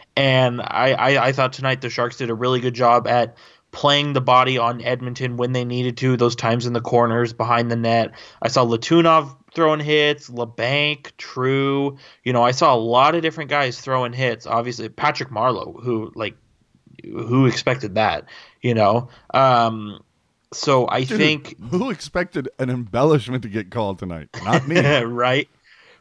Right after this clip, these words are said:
Speaker 1: But I, I, I just think that's huge. Like, obviously, like, it, it, you know, it, it, it, it's huge because it, it's forcing the other team to make a mistake or to panic when they have the puck. And I think,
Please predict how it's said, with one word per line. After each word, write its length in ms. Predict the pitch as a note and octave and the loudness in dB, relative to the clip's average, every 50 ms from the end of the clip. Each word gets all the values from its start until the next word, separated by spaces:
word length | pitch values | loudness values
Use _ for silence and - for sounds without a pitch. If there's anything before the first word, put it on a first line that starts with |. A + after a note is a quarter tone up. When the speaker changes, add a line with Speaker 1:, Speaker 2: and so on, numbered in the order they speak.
| _ | _
Speaker 1:
But 120 | - D3+ D#3 | 0 0 2
I, 120 | D#3 D#3 D#3+ | 2 2 0
I, 320 | - - D#3 D#3 - - D#3 | 0 0 -2 -2 0 -2 -2
I 40 | E3 | -2
just 200 | D#3+ F#3 F3+ - | -2 -4 -4 -4
think 180 | G3+ G3 E3 | -4 -4 -2
that's 180 | - F3 D#3+ - | -2 -2 -2 -2
huge. 320 | - G#3+ A#3+ B3 F#3 C#3 | -4 -4 -2 -2 -2 0
Like, 140 | D3+ C3+ - | -2 0 2
obviously, 460 | A#2 C3+ C#3 D3+ D3+ D3+ - D#3+ D3+ | 0 2 2 0 -2 -2 -2 -2 0
like, 200 | C#3 C#3 C3 C3+ | 0 -2 -2 -2
it, 200 | C#3 C3 - - | -2 -4 -2 -2
it, 220 | C3 C#3 C3+ C3+ - | -2 -2 -4 -6 -10
you 160 | - A#2 C3 B2 | -10 -8 -6 -4
know, 220 | A#2 A2 G#2 A2+ | -4 -2 -2 0
it, 200 | A#2+ A#2 A#2 - | -2 -2 -4 -4
it, 220 | - C3 C3 - - | 0 0 0 2 2
it, 60 | B2+ | 2
it's 380 | C3 B2+ A2+ C#3 D3+ C#3+ C3+ - | 2 4 4 4 2 2 0 0
huge 360 | E3 F#3+ G#3 G3 D#3 - - | 0 2 2 2 0 0 0
because 400 | D#3 D#3 D3+ - D#3+ D3+ C3+ C3+ | 0 0 4 4 4 4 4 0
it, 140 | C#3+ C3 - | -2 -2 0
it's 220 | C#3 C#3 C3 - - | 0 0 0 -2 -6
forcing 720 | - - E3 E3 F3 E3+ F3 - F3 E3+ E3 E3 D#3 D3+ - - - _ _ - | 0 2 4 4 4 4 2 -2 -2 -2 -2 -4 -8 -10 -14 -20 -20 _ _ -6
the 160 | C3 C3+ C#3 | 0 0 2
other 160 | C#3 C#3 C#3 | 2 2 0
team 280 | C3+ - D3+ D3+ D3 C#3 | -2 -2 -2 -2 -2 -2
to 120 | C3+ C#3 B2 | -4 -4 0
make 220 | B2 B2 C3 - | 0 0 0 0
a 40 | C#3 | -2
mistake 480 | B2+ B2 - - D#3 C#3+ C3+ C3 C3+ | -4 -4 0 0 2 2 2 0 0
or 80 | C3 B2 | -4 -4
to 120 | A#2+ - | -6 -8
panic 440 | - - - D3+ D3 C#3 C3+ C3 C3+ | -14 -6 -2 -2 0 0 -2 -4 -4
when 120 | C3+ C3 B2+ | -6 -6 -6
they 80 | B2 | -4
have 180 | B2 B2 A#2 A2 | -2 -4 -4 -4
the 60 | B2 | -4
puck. 260 | - D#3 D3+ C3+ B2+ | -2 0 -2 0 -2
And 80 | B2 B2 | -4 -6
I 80 | B2+ | -6
think, 320 | C3 - D#3+ D3 C3+ - | -4 -4 -6 -6 -6 -12